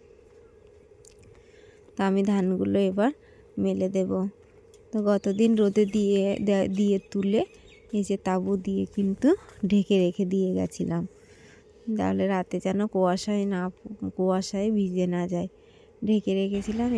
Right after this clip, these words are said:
এবার কিন্তু ধানগুলো তুলে মেলে দেবো। এদিকে দেখো আবার ট্রেন যাচ্ছে, তো আমি এবার ধানগুলো মেলে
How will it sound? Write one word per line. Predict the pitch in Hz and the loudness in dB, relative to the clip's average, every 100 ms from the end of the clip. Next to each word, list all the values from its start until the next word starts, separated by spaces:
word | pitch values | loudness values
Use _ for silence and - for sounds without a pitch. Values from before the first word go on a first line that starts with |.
| 185 | -2
এবার | 180 190 | -2 -6
কিন্তু | 202 196 190 240 311 - 202 | -6 -6 -4 -6 -6 -10 -6
ধানগুলো | 196 185 185 180 196 202 - | -4 -2 -2 -2 -4 -6 -6
তুলে | 190 220 233 | -4 -2 -2
মেলে | 196 175 175 | -2 -4 -6
দেবো। | - - 180 | -8 -6 -4
এদিকে | 175 175 175 | -4 -4 -6
দেখো | 175 185 170 | -6 -4 -6
আবার | 165 185 214 - | -4 -4 -4 -4
ট্রেন | 175 175 170 | -4 -4 -4
যাচ্ছে, | 165 - - 170 - - - - - - - - | -8 -10 -16 -18 -20 -20 -20 -20 -20 -20 -20 -14
তো | - 196 | -8 -2
আমি | 196 202 | 0 0
এবার | 185 190 196 | -2 -4 -2
ধানগুলো | 196 190 185 190 190 202 | -2 -2 -2 -2 -2 0
মেলে | 180 180 220 | 0 0 -2